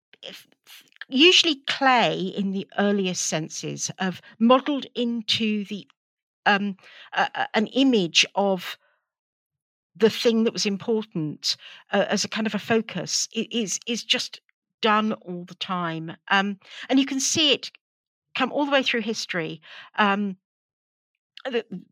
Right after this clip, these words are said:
the ancient Greeks did it. They would make, uh, little dolls called kolossoi, um, that were little magical dolls, uh, often for curses then. Um, uh, and the reason why it's called poppets, um,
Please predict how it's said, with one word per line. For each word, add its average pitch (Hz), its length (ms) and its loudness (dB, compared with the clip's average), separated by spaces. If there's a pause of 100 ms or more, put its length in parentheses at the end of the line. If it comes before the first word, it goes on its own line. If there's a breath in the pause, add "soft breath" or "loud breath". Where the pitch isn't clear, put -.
(100)
the 220 140 4
ancient 214 360 2
Greeks 220 400 -2
did 214 200 -8
it. 208 120 0
They 208 80 -4
would 208 140 -8
make, 208 400 -4
uh, 175 60 -2
little 196 260 -10
dolls 196 360 -2
called 185 200 -10
kolossoi, 202 920 -2
um, 175 420 -4 (100)
that - 160 -6
were 170 220 -2 (340)
little - 160 -6
magical 185 380 -2
dolls, 180 380 -4
uh, 180 60 -10 (440 loud breath)
often 214 240 -8
for 190 120 -10
curses 180 640 -6
then. 170 440 -4
Um, 180 440 -2 (600 loud breath)
uh, 190 280 4 (440)
and 233 360 2 (840)
the 247 140 0
reason 311 220 2
why 320 100 2
it's - 100 -4
called - 260 -4
poppets, - 1040 -4
um, 185 300 -2